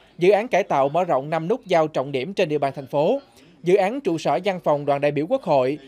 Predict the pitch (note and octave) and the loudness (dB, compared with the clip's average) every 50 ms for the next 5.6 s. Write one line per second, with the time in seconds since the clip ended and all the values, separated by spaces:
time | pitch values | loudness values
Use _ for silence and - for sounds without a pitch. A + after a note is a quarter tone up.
0 | - - - D#3+ E3+ D#3 D3 D#3+ E3+ D#3+ D3+ D3 D3 F3 F3 D3+ E3+ E3 D#3+ D#3 | -20 -12 0 2 4 4 4 4 2 2 2 2 0 -6 -6 0 0 0 0 0
1 | D3 D#3+ C#3+ - G#3+ A#3 - F#3 C#3 C3 C#3 D3+ D#3 D#3+ C#3 - _ _ _ _ | -4 -10 -4 -2 -2 0 0 -2 -4 -2 0 4 6 6 4 4 _ _ _ _
2 | - _ _ - - - - F3 F#3+ G#3+ G3+ A3 C4+ - - G#3+ A3 - G3 D3+ | -20 _ _ -20 -20 -10 2 6 6 6 6 4 2 2 2 2 2 2 2 2
3 | C3+ C#3+ F#3+ B3 B3 - E3 F3+ - - D3 C#3 C#3 D3+ D3 E3+ D#3+ D3+ - D#3+ | 2 2 2 0 2 2 2 2 4 2 2 2 2 0 0 -4 -6 -2 -2 -2
4 | F3+ F#3 F3 D3 C#3 C3 D3+ C#3+ C#3+ C#3 - - - _ _ _ - - D#3+ D3 | 0 0 0 -2 -2 -4 -2 -2 -2 -4 -8 -20 -20 _ _ _ -2 2 2 4
5 | D3 D#3 - - B3 A3 F3+ D3+ C#3 C#3 C#3 | 4 2 2 0 0 0 4 4 4 2 2